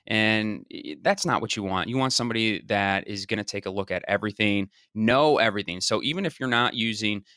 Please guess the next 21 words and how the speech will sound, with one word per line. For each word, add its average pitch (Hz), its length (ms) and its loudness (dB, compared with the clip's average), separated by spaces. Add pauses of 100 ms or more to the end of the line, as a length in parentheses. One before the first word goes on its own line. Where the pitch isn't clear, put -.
(120)
uh, 98 340 2
any 113 240 0
estate 117 380 0
planning 113 340 0
attorney 110 560 -2
that 98 340 0
I 101 220 2
m-, 113 240 -2
might 107 340 0
recommend, 104 680 0
that's 117 200 2
okay. 120 360 2
We 104 180 -4
still 120 400 2
will 120 160 -2
work, 110 300 -2 (280)
um, 95 640 0
hand 113 260 0
in 110 100 -4
hand 110 320 2
with - 260 -4